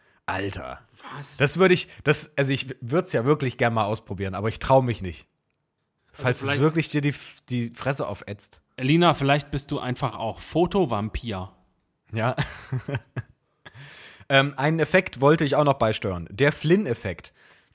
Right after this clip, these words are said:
Speaker 1: Er bezeichnet das Phänomen, aktuelle Leistungen anhand veralteter Normen gravierend zu überschätzen.
Speaker 2: Das Flynnomen.
Speaker 1: Und kommt, und kommt zum Be-, zum Beispiel bei medizinischen Tests auf den Entwicklungsstand des Kindes zum Tragen. So jedenfalls lernt es die Uni Leipzig.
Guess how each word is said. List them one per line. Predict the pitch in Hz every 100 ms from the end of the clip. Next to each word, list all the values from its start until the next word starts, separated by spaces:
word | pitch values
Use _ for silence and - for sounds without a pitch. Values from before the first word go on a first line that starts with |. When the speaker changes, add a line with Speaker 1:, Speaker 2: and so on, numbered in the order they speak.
| _ _ _ _ _ _ _ _
Speaker 1:
Er | 139
bezeichnet | 151 156 156 175 165
das | 143
Phänomen, | 165 147 131 156 185
aktuelle | 151 165 165 151
Leistungen | 127 127 160 - 156
anhand | - 127 113 156 160
veralteter | - 113 156 170 151
Normen | 120 127 156 185 170
gravierend | 123 113 139 190 185 170
zu | 165
überschätzen. | 135 - 165 - 98 92
Speaker 2:
Das | 135
Flynnomen. | - 143 165 165 117
Speaker 1:
Und | 110
kommt, | 135 220 - _ - _ -
und | - 127
kommt | - 160 202 -
zum | - 135
Be-, | 127 -
zum | - 143 139 131 _ _
Beispiel | - 156 - 196 190
bei | - 143
medizinischen | 151 147 139 175 185 147
Tests | - 160 - - -
auf | 135
den | - 127
Entwicklungsstand | 117 170 170 147 - 143
des | 131 120
Kindes | - 160 131
zum | - 104
Tragen. | - 92 80 78 - -
So | - 135
jedenfalls | 151 147 151 135 123
lernt | 127 139
es | -
die |
Uni | 127 127
Leipzig. | 117 113 - 87 80